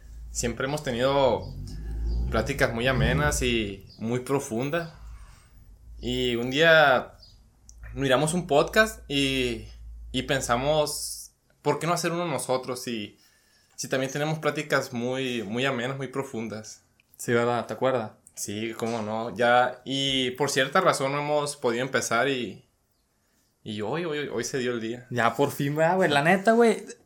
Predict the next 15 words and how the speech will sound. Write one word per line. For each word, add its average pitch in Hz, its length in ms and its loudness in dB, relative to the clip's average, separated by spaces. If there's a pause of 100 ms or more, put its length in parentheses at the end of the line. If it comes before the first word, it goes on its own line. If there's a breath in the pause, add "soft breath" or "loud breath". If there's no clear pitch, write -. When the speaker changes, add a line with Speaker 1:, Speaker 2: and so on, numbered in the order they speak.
(220)
Speaker 1:
Después 127 320 2
de 143 60 2
un 147 80 0
chingo 143 240 2
de 131 80 6
tiempo, 113 340 -2
la 110 100 2
verdad. 98 300 -2 (160)
Speaker 2:
Me 151 180 6
daba 156 300 10
ansiedad, 139 680 4
güey, 127 120 0
empezar, 120 380 -2
güey. 120 220 -2 (200)
Am, 120 460 4